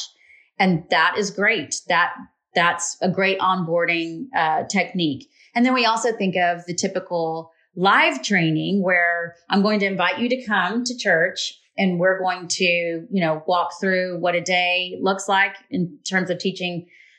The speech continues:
small group or large group or Wednesday night. Um,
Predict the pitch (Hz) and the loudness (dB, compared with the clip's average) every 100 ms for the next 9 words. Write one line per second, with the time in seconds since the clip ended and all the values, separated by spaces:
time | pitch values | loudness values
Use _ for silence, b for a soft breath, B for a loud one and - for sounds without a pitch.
0 | - 233 226 220 220 208 202 165 208 214 | -4 2 2 4 2 4 2 2 0 0
1 | - 208 196 196 196 - 185 170 165 160 | -4 -2 0 0 -4 -2 2 2 2 -2
2 | 156 - 196 208 196 214 196 190 185 190 | -8 -2 2 2 0 -2 0 2 0 -2
3 | 190 - _ _ _ 185 175 165 151 156 | -10 -14 _ _ _ 2 2 2 0 -6
4 | - | -12